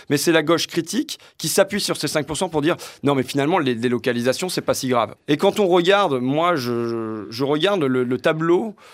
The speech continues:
euh, de l'insee des, euh, trente établissements les plus importants en Picardie il y a dix ans. Je regarde le même tableau dix années après, aujourd'hui. On voit que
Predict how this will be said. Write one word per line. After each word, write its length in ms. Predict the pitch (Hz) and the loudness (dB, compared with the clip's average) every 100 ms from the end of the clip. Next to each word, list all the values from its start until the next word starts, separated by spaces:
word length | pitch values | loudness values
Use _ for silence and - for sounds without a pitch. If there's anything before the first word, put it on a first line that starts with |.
| - - | -20 -6
euh, 120 | 113 | -4
de 140 | 117 | 0
l'insee 840 | 135 127 127 123 156 131 - 165 226 - _ _ - | 2 2 0 -2 -4 -4 0 0 -2 -8 _ _ -14
des, 400 | 120 151 185 - | 0 4 4 2
euh, 720 | 123 117 113 107 101 98 101 85 | 0 0 0 -2 -4 -4 -6 -6
trente 420 | - 202 208 - - | 0 0 -2 -12 -6
établissements 880 | 143 151 143 151 - 147 143 180 208 | 0 0 0 -4 -2 0 0 -2 -6
les 140 | - 127 | -4 -4
plus 200 | 143 147 | 0 0
importants 520 | 147 156 - 160 151 | 0 -2 -2 -2 0
en 40 | |
Picardie 760 | 107 135 151 127 120 143 175 - _ _ _ | -2 -4 0 0 -2 -6 -6 -12 _ _ _
il 80 | - | -2
y 60 | 143 | 0
a 60 | |
dix 220 | 147 139 120 | 0 -2 -4
ans. 160 | 104 - _ _ _ _ | -4 -10 _ _ _ _
Je 140 | - 123 | -2 2
regarde 280 | 156 165 190 | 4 4 2
le 60 | |
même 180 | 156 170 | 2 0
tableau 320 | 165 147 165 | 0 0 0
dix 260 | 175 139 160 | 0 -2 0
années 200 | 156 151 | 2 2
après, 340 | 139 - 117 | -2 -4 -6
aujourd'hui. 720 | 107 139 143 131 117 98 - - _ _ _ _ - | -2 -2 0 -2 -4 -8 -14 -18 _ _ _ _ -2
On 100 | 147 | 0
voit 400 | 131 160 180 202 | 2 4 4 2
que 300 | 165 165 | 0 -2